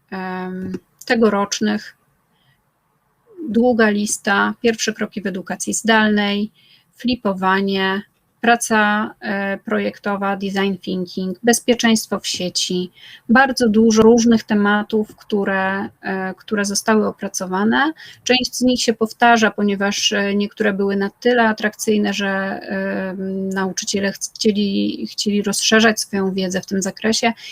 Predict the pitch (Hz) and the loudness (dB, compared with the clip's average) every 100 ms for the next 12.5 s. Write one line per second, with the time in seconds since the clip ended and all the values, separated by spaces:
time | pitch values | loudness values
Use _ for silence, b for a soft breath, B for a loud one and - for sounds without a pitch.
0 | B 226 220 220 214 202 202 208 208 - | B -2 2 2 0 0 2 2 0 0
1 | 208 196 196 196 214 - 196 196 214 - | 2 2 0 -2 -4 -6 -4 -4 -6 -4
2 | - 277 262 233 220 214 208 202 196 185 | 0 4 6 6 6 4 2 2 -2 -6
3 | 208 - _ - 196 185 190 233 311 403 | -6 -8 _ -6 -4 -2 -2 0 0 -2
4 | B B B B B B - - 302 294 | B B B B B B -6 4 6 6
5 | 269 254 247 311 247 233 214 208 208 202 | 4 2 2 0 0 0 0 0 -2 -2
6 | 202 - 247 240 _ - 220 214 208 208 | -2 -2 -2 -2 _ -2 0 2 0 -2
7 | 202 202 208 - 190 180 - 214 208 208 | -4 -4 -6 -4 -6 -6 -6 -2 -2 -2
8 | 202 - 208 202 196 - 208 190 185 190 | -4 -4 -6 -4 -6 -6 -6 -4 -4 -4
9 | 180 180 185 202 - - - b b b | -4 -2 -4 -4 -6 -10 -12 b b b
10 | b b - 196 185 190 202 - - 220 | b b -6 -2 0 0 -2 -4 0 0
11 | 214 208 190 196 185 185 190 - 220 - | 4 2 2 -2 0 0 0 -2 -6 -6
12 | 170 160 165 - - | -8 -6 -6 -8 -8